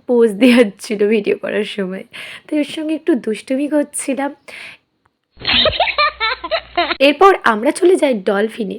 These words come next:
ডলফিনে গিয়েছিলাম আমরা কফি খেতে। ডলফিনটা আপনাদেরকে বাইরে থেকে একটুখানি দেখানো যাক।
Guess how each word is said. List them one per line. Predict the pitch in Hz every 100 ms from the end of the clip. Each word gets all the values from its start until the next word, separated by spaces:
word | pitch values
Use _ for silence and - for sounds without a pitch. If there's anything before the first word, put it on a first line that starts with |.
| 190
ডলফিনে | 196 202 240 320 330 320
গিয়েছিলাম | 277 285 359 339 339
আমরা | 294 233 233
কফি | 254 202 -
খেতে। | 196 190 - 196 - - - 220
ডলফিনটা | 196 190 202 196 202 339 339 285 - 233
আপনাদেরকে | 233 269 285 294 - 226 -
বাইরে | 202 190 240
থেকে | 311 294 254 -
একটুখানি | 294 - - 262 240
দেখানো | 220 214 - 262
যাক। | 240 302